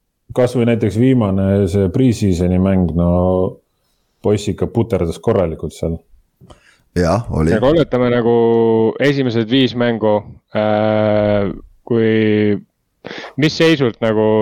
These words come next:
Speaker 3: sinu arust, või no mi-, mi-, kui palju nagu võiks lubada Lance'ile selles mõttes, et nagu mis seis võiks siis olla, et nii-öelda võiks öelda, et Lance nagu võiks mängida, et oletame näiteks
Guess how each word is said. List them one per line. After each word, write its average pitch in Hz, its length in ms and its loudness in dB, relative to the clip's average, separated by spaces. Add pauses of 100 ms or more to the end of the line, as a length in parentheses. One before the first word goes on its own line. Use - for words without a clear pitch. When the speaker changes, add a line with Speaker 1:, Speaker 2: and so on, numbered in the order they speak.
Speaker 3:
sinu 131 260 0
arust, 107 320 -2
või 117 80 -2
no 120 60 0
mi-, 147 180 -2
mi-, 147 240 -4
kui 147 160 0
palju 147 300 2
nagu 110 260 -2
võiks 131 240 -2
lubada 117 320 0
Lance'ile 104 460 -2
selles 107 260 -2
mõttes, 110 240 -4
et 101 160 -4
nagu 104 160 0
mis 113 220 -2
seis 120 260 0
võiks 110 240 -2
siis 120 160 0
olla, 110 320 0
et 92 100 -10
nii-öelda 98 360 -2 (200)
võiks 110 280 -2
öelda, 101 340 -2
et 98 140 -6
Lance 107 260 -4
nagu 104 180 -2
võiks 117 260 -2
mängida, 92 440 -2
et 101 160 -4
oletame 107 340 -2
näiteks 107 360 -6